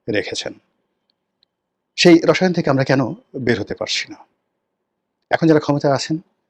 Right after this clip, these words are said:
তারা কেন শেখ হাসিনার যে, যাকে বলা হয়, তার বেঁচে থাকা, তার নিরাপদ থাকা,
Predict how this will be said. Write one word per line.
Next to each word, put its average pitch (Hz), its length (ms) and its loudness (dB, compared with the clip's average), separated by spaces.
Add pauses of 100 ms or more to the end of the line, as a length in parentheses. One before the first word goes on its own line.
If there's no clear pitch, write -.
(360)
তারা 160 160 2
কেন 170 460 0 (480)
শেখ - 200 -4
হাসিনার 135 320 -2
যে, 104 300 -6 (840)
যাকে - 220 -8
বলা 104 120 -2
হয়, 107 160 -6
তার 107 180 -6
বেঁচে 113 200 -4
থাকা, 120 260 -8 (1200)
তার 120 240 2 (240)
নিরাপদ 131 380 0
থাকা, 120 300 -6